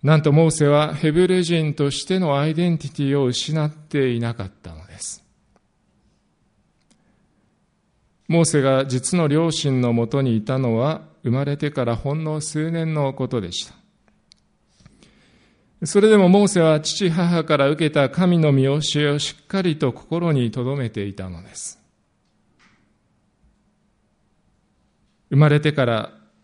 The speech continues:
成人するまでずっと一緒にいたとしても、必ずしも両親の信仰を継承しない、そのような現実が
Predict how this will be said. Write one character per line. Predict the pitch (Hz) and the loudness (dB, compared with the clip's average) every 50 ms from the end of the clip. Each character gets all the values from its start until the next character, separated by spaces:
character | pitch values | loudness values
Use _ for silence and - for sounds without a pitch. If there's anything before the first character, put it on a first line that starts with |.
| _ _ - | _ _ -6
成 | - 143 143 143 | 0 0 2 2
人 | 123 139 143 135 | 2 2 0 0
す | 127 - 143 | 0 -2 0
る | 131 139 127 | 0 0 0
ま | 120 120 | 0 0
で | 113 110 | -2 -2
ず | 110 113 147 | -2 -2 -4
っ | 160 | -4
と | 160 - - - 190 185 180 160 | -4 -10 -8 -6 -4 -4 -4 -4
一 | - - 143 | -6 -8 -10
緒 | 139 - - - - 185 190 | -10 -8 -10 -8 -4 -2 0
に | 185 185 185 180 180 - - - 220 | 0 0 0 -2 -4 -6 -12 -12 -10
い | 165 | -10
た | 147 180 185 185 | -8 -6 -6 -2
と | 190 170 143 | 0 0 0
し | - - - | -2 -4 -6
て | - 190 196 | -4 -4 -4
も、 | 185 127 107 - - - _ _ _ _ _ _ _ _ _ _ _ _ _ _ _ _ _ _ _ _ _ _ _ _ _ _ _ _ _ _ _ _ _ _ | -4 -4 -6 -10 -16 -20 _ _ _ _ _ _ _ _ _ _ _ _ _ _ _ _ _ _ _ _ _ _ _ _ _ _ _ _ _ _ _ _ _ _
必 | - 175 170 190 202 202 208 | -2 2 2 2 4 2 0
ず | 196 202 202 | 0 -2 -2
し | - - | 0 0
も | 185 175 165 | 2 2 4
両 | 147 170 196 202 196 | 4 2 2 2 0
親 | - - 185 175 165 | 0 -2 -2 0 0
の | 156 151 | 0 -2
信 | 151 - 160 165 170 185 180 | -2 -2 -4 -2 -2 -2 -2
仰 | - - 190 180 175 175 175 | -2 -4 -2 -2 0 -2 -2
を | 165 | -4
継 | - - 151 160 170 170 | -4 -6 -6 -4 -4 -6
承 | 160 - 165 160 160 156 | -6 -4 -4 -4 -4 -4
し | - - - 151 | -4 -6 -4 -4
な | 143 143 143 | -2 0 0
い、 | 127 117 | -2 -2
そ | - - 139 | -4 -6 -6
の | 135 165 | -6 -4
よ | 185 190 185 | -4 -4 -4
う | 156 | -4
な | 147 | -6
現 | 131 107 123 127 139 143 | -6 -6 -6 -6 -6 -6
実 | 139 135 135 - 135 | -6 -8 -8 -8 -6
が | 120 127 120 113 113 | -4 -4 -4 -4 -6